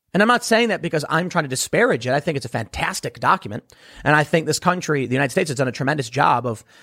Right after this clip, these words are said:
uh, uh, you know, uh, i-, interpreting it and prog-, and trying to progress in certain ways. And we've not, we've not been perfect, but we've done a pretty, pretty great job. Lots of amendments in there, you know, that have changed things and made things better.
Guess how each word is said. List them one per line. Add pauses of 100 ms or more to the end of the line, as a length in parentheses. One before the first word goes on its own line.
(120)
uh,
uh,
you
know,
uh, (680)
i-,
interpreting
it
and
prog-,
and
trying
to
progress
in
certain
ways. (180)
And
we've
not,
we've
not
been
perfect,
but
we've
done
a
pretty, (100)
pretty
great
job.
Lots
of
amendments
in
there,
you
know,
that
have
changed
things
and
made
things
better.